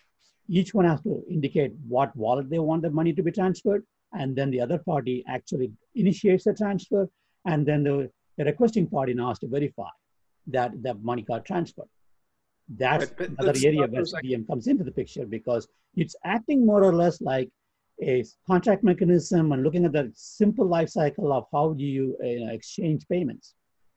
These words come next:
Speaker 2: Oh.
Speaker 1: Uh, you know,
Speaker 2: But
Speaker 1: uh,
Speaker 2: C D M really doesn't, i-, isn't focused on the hard mechanics of settlement. C D M is
Speaker 1: it
Speaker 2: focused on the life cycle
Speaker 1: Right,
Speaker 2: evolution
Speaker 1: right.
Speaker 2: of,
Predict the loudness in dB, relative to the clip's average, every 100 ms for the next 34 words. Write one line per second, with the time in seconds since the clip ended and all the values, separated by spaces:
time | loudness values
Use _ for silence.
0 | _ -12 -8 -4 -4 -4 -10 -18 _ _
1 | _ _ _ -6 -2 0 2 0 0 2
2 | 2 2 -2 -6 -10 -10 -4 -4 -4 _
3 | _ _ -10 -2 2 2 2 0 2 2
4 | 0 0 2 4 2 0 -4 _ _ _
5 | _ _ _ _ _ _ -6 2 4 4
6 | 2 -2 -2 -2 -6 -6 -6 -6 -4 -4
7 | -2 -6 -12 -16 _ _ _ -8 2 4
8 | 6 2 0 2 2 0 -6 -6 -6 -4
9 | -4 -4 -12 -10 -6 -6 -2 0 2 2
10 | 0 -4 -4 -6 -12